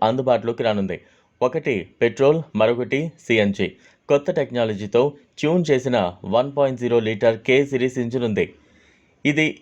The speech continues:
ఇంజిన్ పొదుపు విషయంలో ముందు మోడళ్ల కంటే మరింత మెరుగ్గా ఉంటుంది. కంపెనీ ప్రకారం పెట్రోల్ వేరియంట్ సుమారు ఇరవై ఐదు కిలోమీటర్ల మైలేజ్ అందిస్తూ ఉంటుంది. సీఎన్జీ వేరియంట్ అయితే ముప్పై నాలుగు కిలోమీటర్లకు పైగానే మైలేజ్ ఇస్తుందని తెలుస్తోంది.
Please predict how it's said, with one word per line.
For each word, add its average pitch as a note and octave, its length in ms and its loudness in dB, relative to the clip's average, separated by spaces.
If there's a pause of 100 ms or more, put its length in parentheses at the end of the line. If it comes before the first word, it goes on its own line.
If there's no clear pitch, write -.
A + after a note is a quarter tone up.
ఇంజిన్ C#3+ 340 0
పొదుపు C#3 320 2
విషయంలో B2+ 360 2 (320)
ముందు D#3 160 4 (120)
మోడళ్ల B2+ 340 2
కంటే A#2 220 -2 (100)
మరింత B2+ 260 0 (120)
మెరుగ్గా A2 320 -2
ఉంటుంది. A#2 360 -4
కంపెనీ A#2 320 -2
ప్రకారం A2 380 -2 (320)
పెట్రోల్ D3+ 340 0
వేరియంట్ B2+ 400 0
సుమారు A2 320 2 (300)
ఇరవై C3 180 6
ఐదు C#3+ 160 -2
కిలోమీటర్ల A#2+ 460 2 (800)
మైలేజ్ C#3 560 0 (240)
అందిస్తూ B2 380 0
ఉంటుంది. A#2+ 300 0 (260)
సీఎన్జీ C3 400 0
వేరియంట్ A2+ 300 2
అయితే A2 200 0 (340)
ముప్పై C3 320 0
నాలుగు B2 260 0
కిలోమీటర్లకు A2+ 580 0
పైగానే G2+ 380 4 (480)
మైలేజ్ C3 380 2
ఇస్తుందని A2+ 460 4 (600)
తెలుస్తోంది. B2+ 520 2